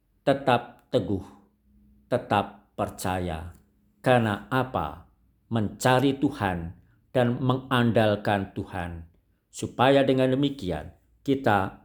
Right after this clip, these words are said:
mencari yang membawa kita pada kehidupan kekal.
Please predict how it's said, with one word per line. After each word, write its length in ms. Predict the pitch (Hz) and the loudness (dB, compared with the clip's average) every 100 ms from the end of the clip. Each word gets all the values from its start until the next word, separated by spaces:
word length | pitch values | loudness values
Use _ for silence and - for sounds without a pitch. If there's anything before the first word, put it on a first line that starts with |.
| 117 | -4
mencari 800 | 104 90 123 113 120 113 - - | -4 0 2 4 2 0 -4 0
yang 240 | 123 123 | 2 4
membawa 480 | 120 113 110 104 - | 4 4 6 4 2
kita 560 | 170 170 98 82 82 - | -4 0 0 -2 -8 0
pada 560 | 117 107 95 95 - | 0 2 -2 -2 -8
kehidupan 880 | - 113 104 104 - 92 80 76 - | -2 0 0 -2 -2 -2 -2 -8 -10
kekal. 640 | 95 85 - 82 78 80 | -8 -6 -6 -8 -8 -12